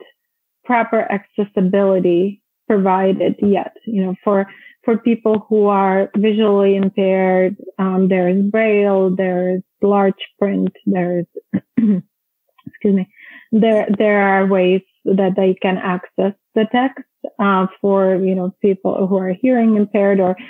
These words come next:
or other disabilities. Um, this is being considered quite largely, but for people with the intellectual or developmental, um,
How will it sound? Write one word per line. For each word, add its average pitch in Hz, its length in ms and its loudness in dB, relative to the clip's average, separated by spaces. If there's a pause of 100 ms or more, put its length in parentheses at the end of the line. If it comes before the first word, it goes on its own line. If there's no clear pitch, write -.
(200)
or 214 200 0
other 233 220 2
disabilities. 208 880 0 (320)
Um, 196 300 2
this 214 240 0
is 202 200 0
being 196 340 0
considered 196 640 -2 (120)
quite 196 300 0
largely, 196 640 0 (460)
but 226 300 2 (100)
for 233 140 0
people 233 400 0
with 208 260 2 (240)
the 196 220 2
intellectual 202 640 0
or 185 320 2
developmental, 190 1160 0
um, 190 460 0